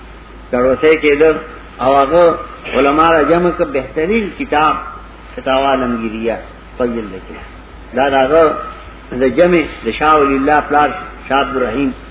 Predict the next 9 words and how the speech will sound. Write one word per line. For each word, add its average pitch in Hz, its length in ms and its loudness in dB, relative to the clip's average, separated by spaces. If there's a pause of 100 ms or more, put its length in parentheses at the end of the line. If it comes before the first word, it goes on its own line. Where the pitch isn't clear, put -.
(260)
د - 20 0
هغې 131 380 4 (680)
علماو 139 460 2 (100)
صدر 170 240 2
و، 180 100 6 (280)
دا 127 100 4
کتاب 113 400 -6
ولیکل 95 300 -10 (120)
شو. - 80 -14